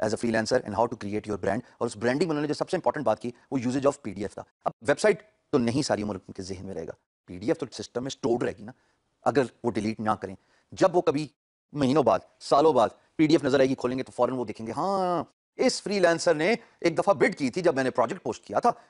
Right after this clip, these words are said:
और, अ, इन्होंने मुझे पीडीएफ़ दी थी जो बिड में थी या पीएमबी के अंदर थी, मैंने उसको सेव कर लिया। हाँ,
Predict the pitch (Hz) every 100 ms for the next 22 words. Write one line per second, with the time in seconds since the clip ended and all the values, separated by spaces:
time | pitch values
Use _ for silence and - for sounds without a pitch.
0 | - 135 139 139 131 _ - 156 160 147
1 | 143 131 160 123 135 170 143 - 95 135
2 | 135 123 165 160 196 - 165 143 143 156
3 | 117 110 156 - - 127 202 160 165 -
4 | 110 131 131 165 - _ -